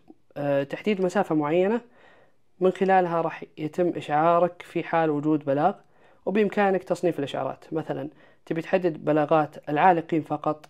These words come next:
أو بلاغات المفقودين أو تفعل جميع التنبيهات وحتى يتم التفعيل بإمكانك الضغط على تطبيق.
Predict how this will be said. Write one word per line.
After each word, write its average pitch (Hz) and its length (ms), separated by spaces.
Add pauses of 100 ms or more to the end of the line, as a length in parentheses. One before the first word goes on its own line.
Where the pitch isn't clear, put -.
أو 190 80
بلاغات 156 380
المفقودين 156 720
أو 247 160
تفعل 180 500
جميع 202 220
التنبيهات 131 540 (400)
وحتى 196 340
يتم 175 240
التفعيل 180 540
بإمكانك 160 540
الضغط 147 240
على 135 140
تطبيق. - 320